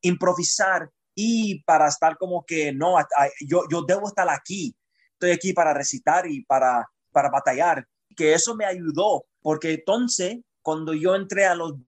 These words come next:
veinte, veintiún años, cuando yo en sí entonces empecé a escribir poesía, ya yo tenía por lo menos un poquito ese, bueno, bueno, vamos a decir que no tenía el miedo ya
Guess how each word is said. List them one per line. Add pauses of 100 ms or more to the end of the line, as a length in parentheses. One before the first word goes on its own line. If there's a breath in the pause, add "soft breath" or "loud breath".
veinte,
veintiún
años,
cuando
yo
en
sí
entonces
empecé
a
escribir
poesía, (360 loud breath)
ya
yo
tenía (100)
por
lo
menos
un
poquito
ese, (380)
bueno,
bueno,
vamos
a
decir
que
no
tenía (360)
el
miedo
ya